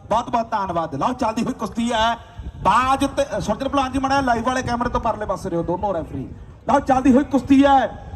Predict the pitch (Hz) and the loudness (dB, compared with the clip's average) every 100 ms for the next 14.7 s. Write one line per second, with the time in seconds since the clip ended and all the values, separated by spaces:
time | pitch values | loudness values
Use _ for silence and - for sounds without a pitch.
0 | - - 311 339 330 311 302 - - 277 | -4 0 2 2 4 4 4 2 0 0
1 | 302 277 269 247 262 262 262 240 - 294 | 2 4 4 4 2 2 2 0 4 4
2 | 349 370 339 - - - - 339 285 - | 6 4 2 -4 -16 -16 0 2 2 2
3 | 277 262 - 196 311 311 - 247 226 220 | 2 0 0 0 0 0 -4 -2 -2 -2
4 | 202 202 214 196 156 - - - - - | -2 -4 -2 -4 -4 -8 -16 -16 -12 -6
5 | 277 - 277 277 269 277 285 302 294 294 | -4 -2 -2 -2 -2 0 0 0 0 0
6 | 277 294 302 311 294 240 - - - - | 0 0 2 2 4 2 0 -16 -12 -2
7 | 311 294 320 294 285 277 277 - 320 311 | -2 0 2 2 0 -2 -6 -4 -6 -2
8 | 311 311 294 285 339 - - - 330 339 | 0 0 0 2 0 0 -10 0 2 4
9 | 330 311 311 285 - 302 311 320 285 294 | 2 2 0 -2 0 0 2 2 0 -4
10 | 294 320 311 294 320 359 403 415 294 - | 0 0 0 -2 2 4 4 4 2 -4
11 | - - - - 127 226 247 233 208 233 | -14 -20 -20 -8 0 0 2 0 0 -4
12 | 226 202 196 233 254 269 247 240 226 190 | -2 -4 -2 -6 -6 -2 2 2 2 -2
13 | - - - 277 311 285 247 247 262 - | -6 -20 -6 0 2 4 2 2 -2 -4
14 | - 262 311 320 - 784 807 | -4 -2 2 6 8 8 6